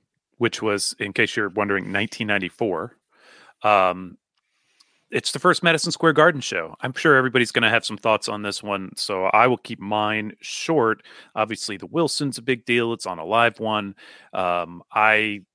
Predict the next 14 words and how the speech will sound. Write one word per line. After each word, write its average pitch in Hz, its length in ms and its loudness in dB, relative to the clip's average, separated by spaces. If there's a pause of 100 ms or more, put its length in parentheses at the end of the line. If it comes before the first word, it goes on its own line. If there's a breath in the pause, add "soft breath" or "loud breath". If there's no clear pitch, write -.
(120)
love 90 460 -8 (300)
that 85 140 -10 (120)
they 80 140 -16
play 87 260 -10
I'm 82 160 -12
Blue, 87 260 -12
I'm 82 180 -10
Lonesome 120 560 -8 (260 soft breath)
<laughs> - 260 -14
in 127 320 -2
the 104 100 -10 (140)
middle 160 160 0 (100)
of - 280 0
the 160 120 0